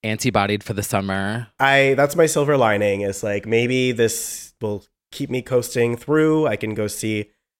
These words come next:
Speaker 2: Madonna and Beyonce and everyone and not have to worry about it. So
Speaker 1: Yeah.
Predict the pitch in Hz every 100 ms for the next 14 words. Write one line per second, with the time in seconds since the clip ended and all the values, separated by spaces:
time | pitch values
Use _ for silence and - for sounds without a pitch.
0 | - 117 113 113 113 110 110 107 95 101
1 | 98 - 101 101 98 98 98 98 98 95
2 | 95 92 98 92 92 92 92 98 - -
3 | 95 98 104 87 90